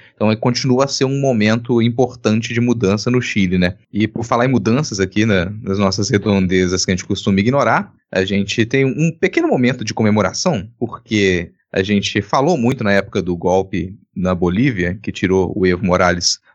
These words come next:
do poder, e a gente teve eleições, enfim, né, depois de muito se adiar, a gente teve eleições na Bolívia. O pessoal tinha expectativa de que poderia ser uma eleição muito disputada,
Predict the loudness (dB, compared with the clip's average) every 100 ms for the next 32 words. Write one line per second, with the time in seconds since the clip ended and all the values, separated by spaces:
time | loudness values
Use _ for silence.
0 | -4 -2 0 0 2 0 0 -8 _ -6
1 | 0 2 0 0 -2 -2 0 0 0 -2
2 | -2 -2 -2 -2 -4 -4 0 0 0 -2
3 | -2 -2 -2 -2 -6 -6 -4 0 0 0
4 | 0 0 0 -4 -2 -2 0 0 -2 -2
5 | -2 0 0 0 2 2 0 -4 _ _
6 | -8 -2 -2 0 -2 -2 -2 -2 -2 -2
7 | 0 0 -2 -8 -10 -4 -2 0 0 0
8 | 0 2 0 0 0 0 0 0 -2 -4
9 | -6 -4 0 0 0 0 -2 -2